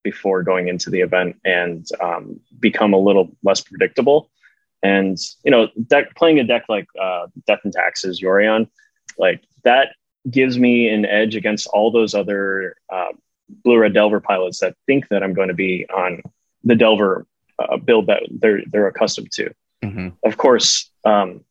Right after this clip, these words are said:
Speaker 1: you know, I know all the faults that are in, inside of the Delver, um, deck right there, but I don't know if they're ready for me to just, like, you know, take the, the side of Death and Taxes, which I actually, I really appreciate the deck. And I think there's been a lot of work done on it that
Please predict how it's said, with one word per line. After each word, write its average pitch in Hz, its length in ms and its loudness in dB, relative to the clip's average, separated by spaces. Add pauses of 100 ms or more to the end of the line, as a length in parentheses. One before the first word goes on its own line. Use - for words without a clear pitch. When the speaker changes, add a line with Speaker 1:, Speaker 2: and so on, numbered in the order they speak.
Speaker 1:
you 113 100 2
know, 107 60 4
I 107 80 2
know 120 140 6
all 113 100 4
the 104 180 -4
faults 120 340 -2
that 123 140 2
are 127 140 2
in, 131 280 -4 (160)
inside 117 300 -2
of 107 100 -2
the 113 140 2
Delver, 113 560 0 (600)
um, 92 460 -10 (520)
deck 117 260 0
right 101 200 0
there, 101 220 2
but 95 240 -2 (360)
I 123 60 2
don't 117 140 4
know 113 140 4
if 104 100 -6
they're 110 120 0
ready 104 240 0
for 95 160 -8
me 95 220 -10 (120)
to 90 400 -4
just, - 240 -2
like, - 180 -4
you - 80 -6
know, - 160 -6
take 101 260 -2
the, 92 400 -2
the 101 80 -2
side 92 280 0
of 87 120 -4 (640)
Death 104 160 0
and - 80 -8
Taxes, - 400 -8
which 113 180 2
I - 160 4
actually, 160 360 2
I 135 60 4
really 151 260 4
appreciate 117 420 -4
the 147 80 -4
deck. 151 180 0
And 104 120 -6
I - 20 -8
think 101 200 -6
there's 98 260 -6 (400)
been 117 100 2
a 110 40 4
lot 107 160 2
of 98 80 -2
work 95 260 -4
done 107 180 0
on 107 140 0
it 104 200 -2
that 90 200 -2